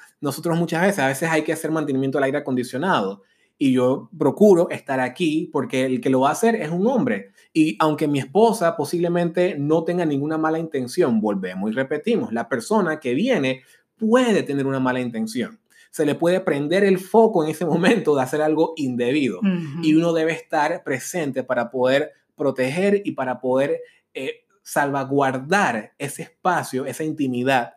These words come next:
Speaker 1: de la pareja.
Speaker 2: Consejos adicionales, enfóquense en lo suyo.
Speaker 1: Sí.
Speaker 2: Enfócate en lo suyo, amigo, amiga.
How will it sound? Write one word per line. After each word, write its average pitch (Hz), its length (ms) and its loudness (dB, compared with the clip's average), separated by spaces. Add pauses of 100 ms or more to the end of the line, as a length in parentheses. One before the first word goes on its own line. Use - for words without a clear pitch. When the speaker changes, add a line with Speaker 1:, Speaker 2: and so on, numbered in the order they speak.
Speaker 1:
de 120 160 -2
la 104 160 -2
pareja. 92 380 -8 (400)
Speaker 2:
Consejos 302 500 4
adicionales, 285 960 2
enfóquense 294 960 2
en 190 220 2
lo 170 100 -8
suyo. 160 440 -2 (320)
Speaker 1:
Sí. 269 120 4
Speaker 2:
Enfócate 339 580 6
en 247 120 6
lo 214 100 4
suyo, 294 680 2
amigo, 254 640 6
amiga. 185 580 2